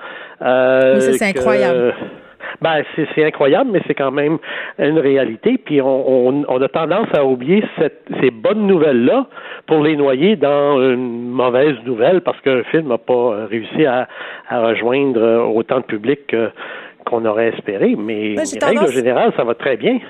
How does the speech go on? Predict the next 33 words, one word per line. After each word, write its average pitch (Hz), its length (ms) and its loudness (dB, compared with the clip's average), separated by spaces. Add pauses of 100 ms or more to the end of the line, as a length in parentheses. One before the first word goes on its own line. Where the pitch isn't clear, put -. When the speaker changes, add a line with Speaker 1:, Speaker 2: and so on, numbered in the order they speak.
(280)
Speaker 2:
J'ai 208 100 -8
tendance 214 380 -4
à 214 80 -4
penser, 226 560 -4
euh, 165 680 -2 (480)
que 214 60 -4
les 185 220 -2
jeunes 196 480 -2 (100)
ont 165 100 -4
beaucoup 165 300 -8
desserté 170 580 -6
les 170 220 -6
salles 180 320 -6
de 165 80 -4
cinéma. 175 520 -6
C'est 185 120 -8
un 165 60 -8
public 175 360 -10
souvent, 180 300 -6
en 180 60 -4
tout - 100 -10
cas, 190 80 -6
c'est 180 140 -8
ce - 80 -20
que 175 100 -6
je - 80 -12
peux 196 100 -6
observer, 185 400 -4
moi, 196 200 -2
quand 190 160 -4
j'y 180 120 -6
vais. 269 160 0
Mais 254 140 -4